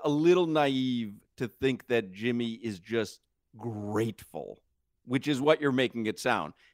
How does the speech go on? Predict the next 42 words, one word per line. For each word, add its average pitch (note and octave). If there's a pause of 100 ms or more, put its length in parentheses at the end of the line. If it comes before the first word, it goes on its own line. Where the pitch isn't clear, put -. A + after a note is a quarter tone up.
that C#3+
he's D#3
just C#3+
grateful C3+
to C3
the A#2
Heat B2
because A#2+
it's A2
been C3
better A#2
here D3+
for B2
him A2
than A2
in A2+
Minnesota A2
or G2+
Chicago. G2 (340)
And G#2+
so A2+ (280)
he's D#3
just D3+
grateful. A2+ (100)
I D3+
think F3+
at C#3+
some E3
point, G3
Jimmy E3+
looks D#3
at E3
what D#3
he D3
did D3+
on D3
Saturday D#3
night F#3
and C#3
he D#3+
ends F3
up, F#3+